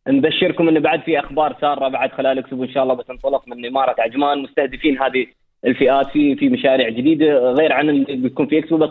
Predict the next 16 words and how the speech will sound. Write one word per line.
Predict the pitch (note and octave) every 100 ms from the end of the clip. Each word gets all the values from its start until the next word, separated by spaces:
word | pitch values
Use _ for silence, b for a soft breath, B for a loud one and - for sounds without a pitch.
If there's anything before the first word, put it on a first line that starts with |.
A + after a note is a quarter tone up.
| D#3
خلال | D#3 C#3+
فعاليات | C3+ C3+ C3+ B2+
إكسبو | C3+ - C3
ب-، | A#2+ A2
ب-، | A#2+ G#2+ D#2 - _ -
إن | A#2+
شاء | D3
الله | C3+ C3+
سوف | B2+
يتم | A#2+ B2 B2+
الإعلان | A#2+ C3+ C3
عنها | B2+ C#3 C#3+
في | C3+ D#3
برامج | D3+ D3+ D#3 C#3
مخصصة | C3+ C#3+ C#3 C3+ B2+
حق | B2+